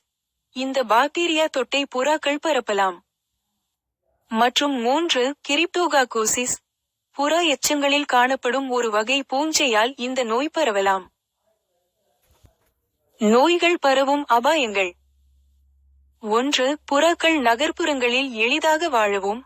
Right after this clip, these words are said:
நோய்களை பரப்பவும் ஒரு முக்கிய காரணியாக இருக்கின்றன. இரண்டு, சுத்தமில்லாத இடங்களில், குறிப்பாக புறா எச்சங்கள் படிந்த பகுதிகளில் நோய்கள் பரவும் அபாயம் அதிகம் உள்ளது.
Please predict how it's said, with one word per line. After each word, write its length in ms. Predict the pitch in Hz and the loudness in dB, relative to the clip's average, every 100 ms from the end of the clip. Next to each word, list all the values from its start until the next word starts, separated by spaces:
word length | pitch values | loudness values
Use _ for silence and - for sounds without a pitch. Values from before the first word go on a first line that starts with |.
| _ | _
நோய்களை 580 | 214 220 285 339 339 330 269 | -8 -4 -2 -2 -2 -2 0
பரப்பவும் 560 | 247 269 269 254 277 | -2 -2 -4 -4 -2
ஒரு 200 | 262 247 | -2 -2
முக்கிய 420 | 226 233 - 339 320 | -2 -6 -2 -2 2
காரணியாக 560 | 247 247 302 277 214 196 | 2 2 2 0 0 0
இருக்கின்றன. 760 | 311 311 - 208 202 196 190 - _ _ _ _ _ _ _ _ _ _ _ _ _ _ _ _ _ 233 | -2 -4 -6 -4 -4 -2 -4 -8 _ _ _ _ _ _ _ _ _ _ _ _ _ _ _ _ _ -2
இரண்டு, 600 | 233 254 330 311 277 302 | 2 2 2 0 -2 -2
சுத்தமில்லாத 800 | - 285 - 339 349 330 320 320 | -4 -4 -2 -2 0 2 2 0
இடங்களில், 600 | 285 226 214 196 214 277 _ | -2 -2 -2 -4 -4 -8 _
குறிப்பாக 640 | - 269 311 311 269 262 285 285 | -8 -6 -2 0 0 0 -2 -2
புறா 200 | 294 349 | 0 0
எச்சங்கள் 520 | 311 - 277 262 277 - | -2 -2 -2 0 -2 0
படிந்த 400 | 233 285 320 320 | 0 0 -2 -2
பகுதிகளில் 680 | 254 247 247 226 220 262 240 | -2 0 -2 0 0 -2 -4
நோய்கள் 500 | 214 262 320 339 320 | -2 0 0 -2 0
பரவும் 440 | 269 254 269 269 | 0 0 0 0
அபாயம் 500 | 220 208 254 254 262 | 0 2 2 0 -2
அதிகம் 420 | 214 220 294 349 | -2 -2 -4 -4
உள்ளது. 440 | 285 202 190 190 | -2 -2 -2 -4